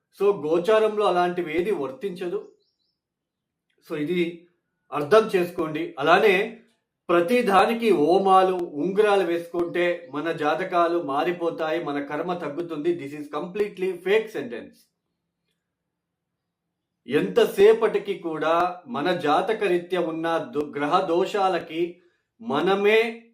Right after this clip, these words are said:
స్వతహా కష్టపడి ప్రయత్నపూర్వకంగా కొన్ని పరిహారాలు రోజు పాటిస్తూ వెళ్తే చాలండి, ఇంక వేరే అవసరం లేదు.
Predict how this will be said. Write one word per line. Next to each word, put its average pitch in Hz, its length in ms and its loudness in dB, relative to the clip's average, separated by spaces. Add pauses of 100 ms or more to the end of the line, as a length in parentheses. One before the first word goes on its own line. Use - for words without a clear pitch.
(280)
స్వతహా 202 680 2 (160)
కష్టపడి 202 800 -2 (180)
ప్రయత్నపూర్వకంగా 185 1300 -2 (340)
కొన్ని 175 240 2
పరిహారాలు 190 800 2
రోజు 180 480 0
పాటిస్తూ 185 680 -2
వెళ్తే 180 300 -2
చాలండి, 151 560 -4
ఇంక 185 180 -6
వేరే 143 360 -2
అవసరం 165 500 -8
లేదు. 202 340 -6